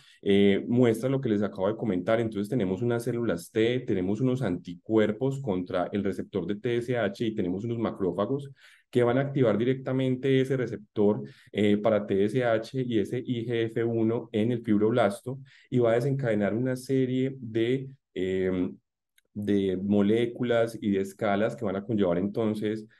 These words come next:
a esa proliferación de, eh, adipocitos orbitarios que van a crecer, que van a agrandarse, se inicia esa expansión celular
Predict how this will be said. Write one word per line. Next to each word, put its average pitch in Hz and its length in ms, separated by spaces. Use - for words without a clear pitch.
a 107 220
esa 110 540
proliferación 120 1080
de, 107 540
eh, 92 240
adipocitos 101 920
orbitarios 101 640
que - 100
van 87 200
a 98 80
crecer, 110 560
que - 100
van 90 160
a 92 40
agrandarse, 104 720
se 104 140
inicia 98 280
esa 117 80
expansión 92 400
celular 117 520